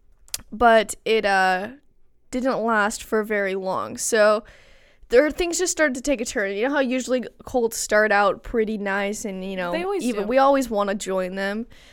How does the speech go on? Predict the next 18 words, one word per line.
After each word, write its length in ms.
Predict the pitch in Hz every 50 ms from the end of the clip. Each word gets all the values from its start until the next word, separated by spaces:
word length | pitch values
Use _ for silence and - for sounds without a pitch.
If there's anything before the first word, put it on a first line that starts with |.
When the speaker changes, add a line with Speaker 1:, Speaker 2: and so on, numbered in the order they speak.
| - -
Speaker 1:
but 140 | - 233 226
then 140 | 247 240 233
they 100 | 233 226
go 180 | 190 202 202
sour. 560 | 226 - - - 208 190 196 196 202 214 214 220
But 280 | 226 208 190 - -
this 200 | 220 277 277 -
one 120 | 349 311 262
didn't 280 | 302 254 247 220 -
take 300 | - - 247 202 196 -
long. 380 | - 185 160 - 55 - - - -
Speaker 2:
<laughs> 260 | - - - 254 226 226 - - 226 - - - - - - - - _
Speaker 1:
So 480 | - - - - 294 285 269 262 262 254
he 560 | 247 - - - 277 277 277 277 277 277 285
told, 440 | - - - 285 269 262 262 214 - - - - _ _ - _ - - - - _ -
like, 360 | - 247 226 214 202 - - - -
the 140 | 214 240
believers, 640 | 226 208 247 247 247 254 262 240 277 277 277 269 -